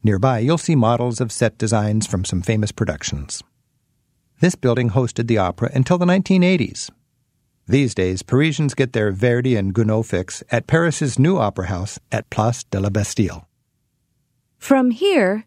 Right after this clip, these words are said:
Speaker 2: we head upstairs to the top floor to see the Impressionists. So, near the opera exhibit, find an escalator.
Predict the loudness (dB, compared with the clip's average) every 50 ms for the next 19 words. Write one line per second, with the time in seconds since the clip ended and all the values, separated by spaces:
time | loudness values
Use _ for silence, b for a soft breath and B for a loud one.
0 | _ _ 2 4 4 4 4 2 2 2 2 2 2 0 0 -2 -6 -8 -2 0
1 | 2 2 4 2 2 0 0 -2 -2 -2 -2 -2 -2 -4 -2 0 0 0 0 -2
2 | _ -14 -10 -4 -2 0 0 0 0 0 0 -2 -2 2 2 0 2 2 2 0
3 | 0 0 0 0 0 0 -2 -2 -4 -4 -4 -4 -10 -14 -16 -18 -20 -20 _ _
4 | _ _ _ _ _ -8 -4 0 2 2 2 2 0 -2 -2 0 2 2 4 4
5 | 2 2 2 4 2 2 0 -2 -4 -4 -4 -4 -4 -4 -2 -2 -2 0 0 -2
6 | -2 -6 _ _ _ _ _ 0 0 2 2 0 0 0 0 2 2 2 2 2
7 | 0 -2 -2 -2 0 0 0 0 0 -2 -4 -6 -10